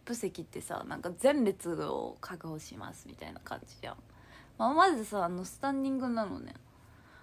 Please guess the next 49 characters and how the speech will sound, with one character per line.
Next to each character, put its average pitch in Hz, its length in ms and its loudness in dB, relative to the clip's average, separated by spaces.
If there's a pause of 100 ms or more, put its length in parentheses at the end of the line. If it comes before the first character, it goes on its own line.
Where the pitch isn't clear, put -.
(160)
で、 190 200 2
あ - 80 0
の、 180 80 2
ビ 185 220 10
ッ - 60 2
プ 262 200 0
の 214 140 6
人 196 260 0
が、 170 500 4
あ - 120 0
の、 180 100 -4
前 233 380 4
の 427 100 2
方 427 200 4
に 214 200 2
い 202 40 0
る 226 120 2
ん 202 140 -4
か 165 100 -4
な 160 140 -4
っ 165 40 -8
て、 - 400 -8 (540)
前 330 140 0
列 247 240 2
の 208 80 2
方 240 100 4
に 190 100 0
い 202 60 2
る 247 80 6
ん 349 60 6
か 254 100 2
な 247 160 6
と - 160 2
思 247 80 2
っ - 20 -2
た 202 160 -4
ら、 175 180 -4
<laughs> - 1500 -4
な 226 60 -4
ん 233 80 0
か 185 220 2
ス - 160 -8
テ 392 80 4 (120)
ー 277 60 2
ジ 214 80 6
が - 200 4
あ - 20 6
っ 190 80 2
て、 - 440 -2